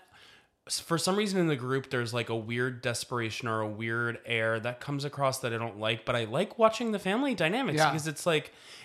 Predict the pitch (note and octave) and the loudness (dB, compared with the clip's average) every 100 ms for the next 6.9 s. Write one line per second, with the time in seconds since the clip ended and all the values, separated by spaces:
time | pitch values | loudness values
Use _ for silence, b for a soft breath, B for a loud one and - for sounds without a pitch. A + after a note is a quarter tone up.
0 | - C3 D#3+ F3 F3+ A3+ B3 G#3+ F#3 E3+ | -6 -4 -2 -2 -2 -2 -2 -2 2 2
1 | E3 E3 D#3+ C#3+ C3 B2 B2+ C#3+ C#3 C3+ | 2 2 2 2 0 2 6 6 6 2
2 | C3 C3 B2+ B2+ B2+ B2+ B2 A#2+ A2 A2 | 0 -2 2 2 2 2 2 0 2 0
3 | A#2 A#2 A2+ A2+ A#2 A2+ A2+ A2+ A2 A2 | -2 -2 0 0 0 0 0 2 2 0
4 | - B B B B - C3+ D3+ D#3+ - | -6 B B B B 2 6 6 4 4
5 | F3+ F3 D#3 C#3 D3+ C#3 C3 A#2+ A#2 B2 | 4 4 2 0 2 2 2 -2 -2 -4
6 | - C#3+ C#3 C3+ B2 A2+ - D3 A#2+ | 0 2 4 4 2 -2 -4 -2 -2